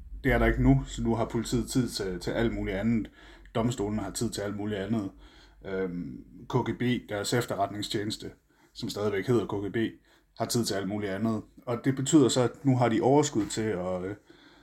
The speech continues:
øhm, at gå efter, øh, at gå efter deres, øh, politiske modstandere. Øhm, så det, grunden til, at, at det kan lade sig gøre nu, det er fordi, at protesterne, de er, de er begyndt at dø ud.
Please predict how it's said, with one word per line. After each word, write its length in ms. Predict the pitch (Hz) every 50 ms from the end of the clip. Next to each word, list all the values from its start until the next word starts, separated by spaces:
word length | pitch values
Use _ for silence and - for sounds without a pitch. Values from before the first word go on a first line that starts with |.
| _ _ _ _ _ -
øhm, 500 | 95 92 87 90 87 92 90 90 104 - - - - -
at 100 | 113 -
gå 220 | - 123 113 104
efter, 480 | 107 113 110 - - 104 95 92 90 87
øh, 240 | 87 87 85 90 - - _ _ _ _ _ _ _ _ _ _ - -
at 80 | 113 -
gå 160 | 123 113 101
efter 220 | 101 98 - 107
deres, 280 | 98 98 95 95 - -
øh, 120 | 98 92 - - -
politiske 420 | - 120 113 113 107 101 - -
modstandere. 580 | 110 104 110 110 101 - 92 90 92 92 95 95 - _ _ - - - - _ _ _ _ -
Øhm, 400 | 82 85 85 92 90 82 90 - - - _ _ _ _ _ _
så 180 | - - - 120
det, 260 | 117 139 131 120 - -
grunden 240 | - 160 160 147 139
til, 120 | 139 - 135
at, 240 | 120 107 - - -
at 320 | 107 107 - - - - - _ _ _ _ _ _
det 80 | 131 120
kan 100 | - 113
lade 100 | 104 104
sig 80 | 104 98
gøre 300 | - 120 131 139 143 139
nu, 160 | 113 104 113 110 -
det 100 | 123 117
er 40 | 113
fordi, 440 | - 123 110 - 123 117 113 - -
at 140 | 95 95 92
protesterne, 680 | - - - 110 - - 123 120 - - 110 104 98 92
de 220 | 113 107 107 101
er, 280 | 98 98 95 98 120 117
de 120 | - 117
er 60 | 110
begyndt 420 | 107 104 - 120 113 107 95 - - 92
at 120 | 98 95 104
dø 140 | 101 101
ud. 220 | 98 107 107 104